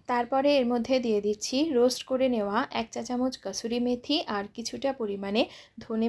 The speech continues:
পাতা কুচি। এবারে ভালো করে একটু নেড়ে চেড়ে সব কিছুকে মিশিয়ে দিচ্ছি। যেহেতু ফ্রেশ ক্রিম দেওয়া হয়ে গেছে, তাই খুব বেশি সময় এটাকে রান্না করা কিন্তু যাবে না, তাহলে ক্রিমের টেস্টটা নষ্ট হয়ে যাবে। আর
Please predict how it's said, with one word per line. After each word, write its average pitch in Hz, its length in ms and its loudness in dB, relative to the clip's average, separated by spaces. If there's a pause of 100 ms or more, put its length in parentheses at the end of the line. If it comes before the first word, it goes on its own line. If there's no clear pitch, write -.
পাতা 208 240 -4 (240)
কুচি। 220 320 -4 (600)
এবারে 285 360 8 (220)
ভালো 233 320 2
করে 277 280 2
একটু - 240 -8
নেড়ে 233 260 4
চেড়ে 262 180 2 (120)
সব 214 120 -2 (100)
কিছুকে 247 360 -6
মিশিয়ে 226 440 0
দিচ্ছি। 220 300 -6 (420)
যেহেতু 254 380 4
ফ্রেশ 233 260 0 (120)
ক্রিম 254 180 2 (100)
দেওয়া 240 240 4
হয়ে 254 220 4
গেছে, 254 220 0 (120)
তাই 220 140 2 (100)
খুব 247 100 -2 (120)
বেশি 208 200 -2 (100)
সময় 233 260 0 (100)
এটাকে 220 280 -4
রান্না 202 400 -2
করা 208 180 -2
কিন্তু 226 280 0 (120)
যাবে 196 300 2
না, 226 60 2 (100)
তাহলে 202 300 -4
ক্রিমের 233 340 -2
টেস্টটা 226 300 -2 (100)
নষ্ট 190 200 -4 (120)
হয়ে 185 140 -4
যাবে। 180 240 -6 (380)
আর 214 140 8